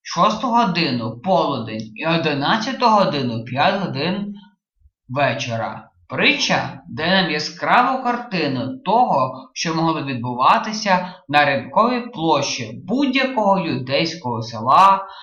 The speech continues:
або юдейського міста, коли треба було терміново до настання дощів встигнути прибрати виноград. Дорогі у Христі,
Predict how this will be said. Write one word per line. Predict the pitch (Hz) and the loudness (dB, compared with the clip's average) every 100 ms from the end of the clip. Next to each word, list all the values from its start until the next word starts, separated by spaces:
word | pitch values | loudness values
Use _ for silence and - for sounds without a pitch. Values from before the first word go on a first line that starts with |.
| - | -8
або | 120 123 139 | -6 -4 -2
юдейського | 127 123 147 196 196 - 185 170 139 | -4 -2 0 0 -2 -2 0 0 0
міста, | 127 117 - 113 104 - - | -2 -2 -4 -6 -8 -10 -14
коли | - 147 131 - | -4 0 0 -2
треба | 131 202 220 214 | 2 2 2 -2
було | 208 202 196 196 - | 0 4 2 2 -2
терміново | 233 233 220 220 202 196 180 143 131 120 131 | 2 2 2 0 0 4 6 6 0 -2 -6
до | 143 | -6
настання | 147 - 127 123 | -8 -6 -6 -4
дощів | 113 131 - 185 214 214 - _ _ _ | -6 -8 -6 -4 -4 -6 -10 _ _ _
встигнути | - - 254 226 - 202 190 - - - | -14 -6 -2 -2 -2 0 0 -2 -14 -10
прибрати | 147 127 120 143 143 - 131 131 - | -4 -4 -2 0 0 0 -6 -8 -12
виноград. | 131 139 131 131 127 117 113 - _ _ _ _ _ - | -6 -4 -4 -2 0 -2 -4 -14 _ _ _ _ _ -14
Дорогі | 117 139 156 165 | -6 -4 0 0
у | 160 | -2
Христі, | 160 165 - 156 123 - - | -6 -10 -6 -6 -4 -6 -14